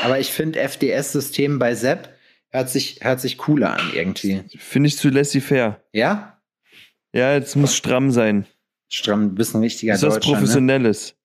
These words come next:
Speaker 1: Fick dich selbst bei Hering. Und, ähm,
Speaker 2: F D S-System bei Hering.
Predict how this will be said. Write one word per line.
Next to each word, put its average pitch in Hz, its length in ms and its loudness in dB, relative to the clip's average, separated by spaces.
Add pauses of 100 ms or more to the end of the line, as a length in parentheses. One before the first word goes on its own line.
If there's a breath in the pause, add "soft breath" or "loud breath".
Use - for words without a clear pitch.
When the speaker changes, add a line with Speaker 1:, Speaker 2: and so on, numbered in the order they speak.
(580 loud breath)
Speaker 1:
Fick - 280 -4
dich - 180 -2
selbst 120 380 -4
bei 92 120 -4
Hering. 104 500 -2 (1000 loud breath)
Und, 131 300 4
ähm, 135 100 2
Speaker 2:
F 127 60 -2
D 135 120 0
S-System 113 640 2
bei 104 160 2
Hering. 104 520 0